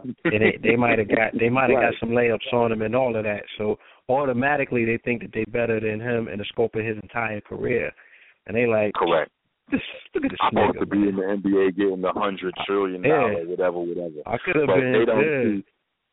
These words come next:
Speaker 3: that's right,
Speaker 1: I
Speaker 3: they
Speaker 1: was
Speaker 3: don't
Speaker 1: good
Speaker 3: see all
Speaker 1: enough.
Speaker 3: the other work that goes into it. But, um, in
Speaker 2: Yeah,
Speaker 3: terms
Speaker 2: you
Speaker 3: of the
Speaker 2: might, you might
Speaker 3: diagnostic
Speaker 2: get, oh, I'm sorry, go ahead, go ahead.
Speaker 3: No, no, it's cool.
Speaker 2: I'm sorry.
Speaker 3: Uh, in terms of the diagnostic, though, I'm really trying to focus more on, um, teaching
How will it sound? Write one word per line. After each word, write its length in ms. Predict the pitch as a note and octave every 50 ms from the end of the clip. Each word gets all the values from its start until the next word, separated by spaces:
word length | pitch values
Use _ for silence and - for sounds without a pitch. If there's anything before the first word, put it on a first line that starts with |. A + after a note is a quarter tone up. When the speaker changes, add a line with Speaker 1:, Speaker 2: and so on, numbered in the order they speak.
| _ _ -
Speaker 3:
that's 180 | G#2 B2+ -
right, 140 | C3 C3 -
Speaker 1:
I 40 | A2
Speaker 3:
they 60 | -
Speaker 1:
was 80 | E3+ -
Speaker 3:
don't 100 | A2 -
Speaker 1:
good 140 | D3 C3+ B2
Speaker 3:
see 100 | B2 A#2+
all 180 | - - A#2+ A#2+ F#2+
Speaker 1:
enough. 60 | - -
Speaker 3:
the 80 | F#2+
other 180 | G2+ F#2+ F#2+ F2
work 200 | F#2+ G#2+ A2 G2+ _ -
that 180 | F#2+ F2 E2
goes 300 | D#2+ F#2 F2 F2 F2 E2 F2
into 380 | E2+ E2 D#2 - - E2+ D2+ C#2+
it. 100 | - _ _ _ - - - - - - - _ -
But, 220 | F2 F2+ F2 E2+
um, 160 | E2 E2 D#2+
in 100 | - F2+ F#2+
Speaker 2:
Yeah, 100 | B2 C#3
Speaker 3:
terms 200 | B2 A2+ A2+ G#2+
Speaker 2:
you 40 | G#2
Speaker 3:
of 60 | G2
the 40 | F#2 -
Speaker 2:
might, 40 |
you 60 | - F#2+
might 160 | F#2+ F#2 -
Speaker 3:
diagnostic 400 | F3 F#2+ G#2 G#2 A2+ A2 C#3 -
Speaker 2:
get, 220 | - C#3+ C#3 - _ _ _ -
oh, 60 | A#2+
I'm 120 | B2+ C#3+ C#3+
sorry, 180 | - G2+ G2 G2
go 120 | G#2 A#2 A2+
ahead, 160 | E2 D2 - - -
go 80 | A2 A2+ F#2
ahead. 100 | - - _ _ _ -
Speaker 3:
No, 120 | A2 G2+
no, 80 | F2 D#2+
it's 160 | E2+ - _ -
cool. 160 | - F2+ D#2+
Speaker 2:
I'm 80 | - -
sorry. 160 | - - - - - - F2+
Speaker 3:
Uh, 200 | F2+ F2 E2 -
in 80 | F2+ -
terms 260 | - A#2 A#2 A#2+ A2
of 60 | G2+
the 80 | G2 F#2
diagnostic, 720 | E2+ G2 F#2+ F#2 F2 E2+ F2+ G2 G#2 A2+ A2+ - - F#2+ E2+ E2+
though, 300 | E2 F2 E2 D#2 - - _ -
I'm 200 | E2+ E2+ F2 F2
really 260 | F#2 G#2 G2+ G2 G2 - - -
trying 320 | - F2+ F2 E2+ E2+ D#2+ -
to 80 | - D#2 - - -
focus 320 | G2+ F#2+ F2 - F2+ E2+ - -
more 400 | F2+ F2 F2 F2 E2+ E2 D#2+ D#2 -
on, 360 | - E2 D#2+ D#2+ D#2+ D#2+ D#2 - - -
um, 300 | D#2 D#2 D2 D2 D2 - - _ _ _ _ _ _ _ _ _ _ _ _ _ _ _ _ _ _ _ _ _ _ - -
teaching 580 | - A2+ G#2+ G2+ - - G2 F#2 F2 E2+ E2+